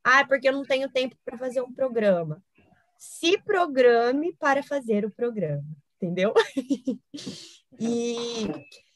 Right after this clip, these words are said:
é isso, sabe? Você pode, você é capaz, você tem um mentor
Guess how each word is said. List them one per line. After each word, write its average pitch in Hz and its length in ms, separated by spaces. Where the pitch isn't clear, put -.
é 349 160
isso, 294 320
sabe? 214 300
Você 240 260
pode, 247 480
você 240 240
é 254 60
capaz, 196 580
você 208 240
tem 240 220
um 240 40
mentor 233 680